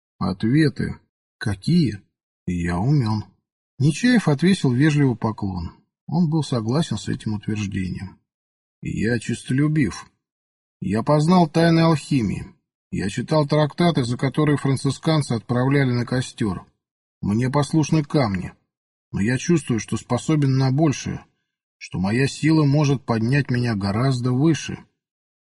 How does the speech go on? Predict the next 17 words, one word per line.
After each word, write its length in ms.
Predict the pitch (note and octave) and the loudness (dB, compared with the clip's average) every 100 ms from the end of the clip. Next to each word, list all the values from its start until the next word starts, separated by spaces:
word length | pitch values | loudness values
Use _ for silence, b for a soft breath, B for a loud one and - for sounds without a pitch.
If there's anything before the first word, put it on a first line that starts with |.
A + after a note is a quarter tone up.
| _ - | _ -8
И 80 | |
я 200 | F2+ G2+ | -2 -2
чувствую, 400 | G2+ B2 G#2 A2 | 0 -2 0 -2
что 160 | G#2 B2 | -2 -2
живу 320 | A2+ C#3+ D3+ | 2 4 4
наполовину». 720 | G#2+ F2+ G2+ G#2+ G#2 E2+ D#2 - _ _ _ _ _ - | 2 0 0 2 2 0 -4 -10 _ _ _ _ _ -6
«Вы 300 | G2 F#2 G2+ | -4 -2 -2
познали 580 | - E3+ F3+ F#3 F3 F#3+ | 2 4 6 6 8 8
некоторые 500 | E3 A#2 - A2 A2 | 6 2 -4 -4 -2
тайны». 460 | A2 G2+ F2+ E2+ - _ _ _ _ _ _ _ _ _ _ | -2 -2 -4 -8 -14 _ _ _ _ _ _ _ _ _ _
«А 120 | F#2 F2 | -4 0
мне 240 | F2+ G2 | 2 2
нужны 320 | A2 G#2+ A2+ | 2 2 0
все!» — 420 | G2+ - D3 A2 - _ - | -2 0 2 0 -4 _ -12
почти 380 | - - - | -10 -8 -4
выкрикнул 540 | G#2 A2+ - G2 G2+ G2+ | -2 0 -2 -2 0 2
граф. 400 | G#2 G2+ F2 | 0 0 -4